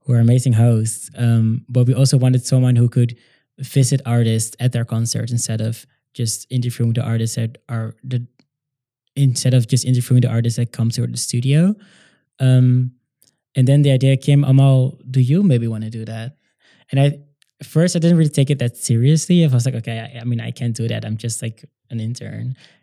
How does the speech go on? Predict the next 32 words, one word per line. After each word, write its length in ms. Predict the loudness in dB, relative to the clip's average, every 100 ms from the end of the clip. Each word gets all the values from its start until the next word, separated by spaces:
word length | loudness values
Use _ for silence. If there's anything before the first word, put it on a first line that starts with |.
| -6
And 120 | 0
they're 100 | 2
like, 140 | 2 2
"Yeah, 120 | 2
we 100 | 2
really 360 | 4 4 4 0 _
want 200 | 0 2
you 60 | 2
to 120 | -2
do 200 | -2 0
this." 480 | 0 -2 -4 -8 -10 _ _ _ _ -6
Um, 800 | 2 4 4 4 2 0 -2 -4 -10 _ _ _ _ _ _ _ _ _ _ _ _ _ _
so 160 | -2 0
I 60 | 2
did, 240 | 2 4 4 4 4 2 2
<laughs> 480 | 0 -2 -8 -10 0
which 200 | 0 2
is, 200 | 0 -4 -12 -18 -8 -2
which 180 | 0
is, 180 | 0 -2 -10 -2
yeah, 440 | 0 2 2 -2 -6
which 300 | -2 0 2
was, 320 | 2 2 -2 -14 _ _ _
felt 360 | -8 0 0 0
very 200 | 0 2
surreal. 440 | 0 0 2 4
And 140 | 4 4
we 60 |
didn't 340 | 2 2 2 2
really 160 | 0
have 240 | 0 -2 -4
any 380 | -2 0 0